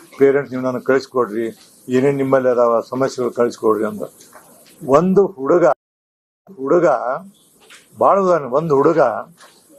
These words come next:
ತಾಯಿ ತನಗ ಕೇಳಿದ್ದನ್ನು ಕೊಡ್ಲಿಲ್ಲ ಅಂದ್ರೆ ಕಟ್ಟಿಗೆ ಇದು ಸ್ಟಿಕ್,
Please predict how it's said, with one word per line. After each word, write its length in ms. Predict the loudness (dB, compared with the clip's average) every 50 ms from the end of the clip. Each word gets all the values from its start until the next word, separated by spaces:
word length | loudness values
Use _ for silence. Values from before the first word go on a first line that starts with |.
| _ _ _ _ 0
ತಾಯಿ 640 | 2 2 2 2 2 2 2 2 2 2 2 2 0 -2 -4 -8 _ -2
ತನಗ 280 | -2 0 0 0 0 0 0 0 0 -2 -4 -6 -10 -16 _ _ _ _ -20 -20 -20 -20 _ _ _ _ _ _ _ _ _ 0
ಕೇಳಿದ್ದನ್ನು 420 | 2 2 4 2 0 -4 -6 -2
ಕೊಡ್ಲಿಲ್ಲ 380 | 0 0 0 2 0 0 0 0
ಅಂದ್ರೆ 600 | 0 -2 -4 -8 -8 -8 -8 -8 -10 -14 -20 -20 -20 _ _ _ _ -20 -20 -20 _ 0
ಕಟ್ಟಿಗೆ 720 | 0 0 0 0 -4 -2 0 0 2 2 4 4 4 2
ಇದು 260 | 2 2 0 0 -2 -4
ಸ್ಟಿಕ್, 400 | -8 _ -4 -4 -4 -4 -6